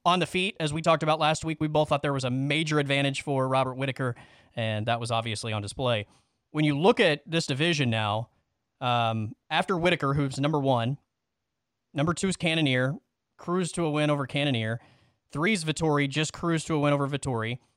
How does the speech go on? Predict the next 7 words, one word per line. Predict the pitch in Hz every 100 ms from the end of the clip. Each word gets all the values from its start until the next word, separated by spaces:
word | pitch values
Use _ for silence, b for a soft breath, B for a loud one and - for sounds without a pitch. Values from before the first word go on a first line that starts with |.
| _
Pereira's | 143 135 180 208 -
next | 165 143 -
at | 147
number | 151 139
four | - 160 135 127 143
for | - 143
Izzy. | 160 147 120 123